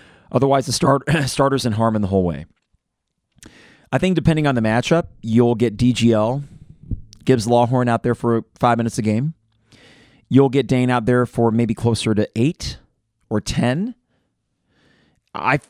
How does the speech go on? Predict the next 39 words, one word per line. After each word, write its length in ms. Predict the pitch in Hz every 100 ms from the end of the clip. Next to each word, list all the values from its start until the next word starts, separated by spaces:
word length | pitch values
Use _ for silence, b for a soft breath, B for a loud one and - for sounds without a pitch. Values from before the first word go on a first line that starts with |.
| -
I 120 | 139
think 260 | - 233 -
that 100 | 156
Underwood 460 | 135 143 139 131
felt 200 | - 127
like 140 | 120 113
there 80 |
was 160 | 110 101
no 120 | 113
margin 360 | 110 101 98 95
for 140 | -
error 180 | 95 92
last 240 | 85 92
night, 200 | - 92 -
and 180 | 104 -
he 160 | 107
was 200 | 101 87
right. 240 | 85 - - _ _ _ _ _ _ _
There 140 | 120 123
really 240 | 127 123
wasn't. 420 | 107 95 82 -
So, 440 | - 113 107 98 -
yeah, 220 | 117 131
we 140 | 127 127
got 140 | 127
a 20 |
game 180 | 131 139
Sunday. 380 | 131 151 147 147
We're 100 | 113
probably 260 | 117 117 123
gonna 60 |
be 100 | 120
tired, 380 | - 123 123 123
but 200 | 104 90 b b b b b _
we 120 | 123
gotta 180 | 131 135
win 160 | 101 92
this 180 | 78 -
one. 140 | -